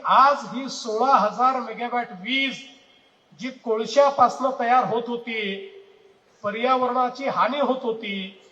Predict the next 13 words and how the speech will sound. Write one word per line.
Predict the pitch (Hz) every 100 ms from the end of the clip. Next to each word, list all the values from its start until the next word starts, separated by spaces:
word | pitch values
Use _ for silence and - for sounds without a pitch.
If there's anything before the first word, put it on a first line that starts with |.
| _ _ _ 160
रोज | 185 254 285
सीओ | - 247 254 269
टू | 269 254
चं | 277
एमिशन | 226 226 247 285 277
आम्ही | 262 285
करत | 247 240 220
होतो, | 226 202 180 180 _ _ _ _ -
रोज | 175 226 277 262
आमच्या | 233 - 262 -
पर्यावरणाला | - 220 254 254 254 254
आम्ही | 247 254 -
खराब | 214 277